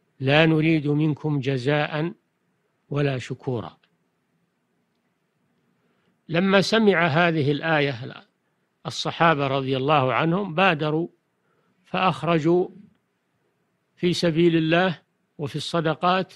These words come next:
من أنفس ما عندهم. فهذا أبو طلحة الأنصاري رضي الله عنه لما سمع هذه الآية: "لن تنالوا البر حتى تنفقوا مما تحبون"، وكان عنده حائط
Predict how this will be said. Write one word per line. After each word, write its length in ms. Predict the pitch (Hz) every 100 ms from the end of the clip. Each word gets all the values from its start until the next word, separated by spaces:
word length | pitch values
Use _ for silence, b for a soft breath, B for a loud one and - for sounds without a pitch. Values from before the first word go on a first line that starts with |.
| -
من 180 | 180 180
أنفس 440 | 196 147 160 -
ما 280 | 151 147 139
عندهم. 560 | 139 131 135 120 92 90 _ _ _ _ _
فهذا 540 | 156 147 196 185 175
أبو 200 | 165 160
طلحة 560 | 160 170 147 - 135 117 _ _ _ _ _ 135
الأنصاري 680 | 131 135 - 165 147 139
رضي 260 | 135 135 127
الله 380 | 123 147 123 117
عنه 220 | 143 151 _ _ _ _ _ _ _ 147
لما 300 | 151 175 160
سمع 460 | 190 190 160 135
هذه 420 | 123 156 143 127
الآية: 540 | 135 - 156 135 139 - _ _ _ _ _ _ -
"لن 200 | 139 131
تنالوا 400 | 147 151 151 135
البر 400 | 127 156 143 139
حتى 440 | - 156 - 135
تنفقوا 680 | - 175 160 139 - 120 139
مما 180 | 156 123
تحبون"، 640 | - - 123 110 151 165 - _ _ _ _ _ _ _ -
وكان 420 | 139 - 180 165
عنده 640 | 147 175 160 139 147 151 156
حائط 600 | - 151 160 165 147